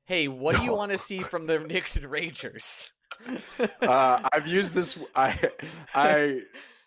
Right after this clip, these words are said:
Speaker 2: I've used this term a lot today, mostly because, as many people know, I work in news, and as many people know, there's n-, going to be some news that happens in the next forty-eight
Speaker 1: Ah,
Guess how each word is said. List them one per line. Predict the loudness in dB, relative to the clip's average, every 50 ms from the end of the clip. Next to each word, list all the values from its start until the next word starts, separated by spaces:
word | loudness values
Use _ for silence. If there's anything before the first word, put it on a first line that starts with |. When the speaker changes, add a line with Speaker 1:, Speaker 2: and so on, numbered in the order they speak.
| _ _
Speaker 2:
I've | 0 2 2 2 0
used | -2 -4 -4 -2 -2
this | -4 -4 -4 -2
term | 0 2 2 4 2
a | 2
lot | 2 2 4 4 4 4 2 -2 -6 _ -16
today, | -14 -10 -4 0 0 2 2 0 -2 -4 -8 -12 -16 _ _ -10
mostly | -6 -4 -4 -6 -6 -10 -14 -14
because, | -12 -12 -8 -4 -2 0 0 -2 -4 -6 -8 -10 -8
as | -8 -8 -8
many | -8 -4 -4 -2 -2 -4
people | -6 -8 -10 -8 -6 -4
know, | 0 0 2 2
I | 2
work | 0 0 -2 -2 -2 -4
in | -6 -4 -2
news, | -2 0 0 -2 -4 -6 -6
and | -6 -6
as | -6 -6 -4
many | -4 -4 -4
people | -6 -8 -10 -10 -8 -6
know, | -4 -2 -2 -2 -2
there's | -2 -4 -6 -6 -6
n-, | -8 -8 -8 -10 _ _ _ _ _ _ _ 0
going | 2 2 2 2
to | 2 2
be | 4 4 4
some | 4 2 2 2 4
news | 4 6 6 6 4 2 2 0 0
that | 0 0 0 2
happens | 2 0 0 0 0 -2 -4 -4 -4
in | -6 -8 -4
the | -2
next | -2 -2 -2 -4 -8 -4
forty-eight | -2 -2 -2 -2 -2 0 0
Speaker 1:
Ah, | 2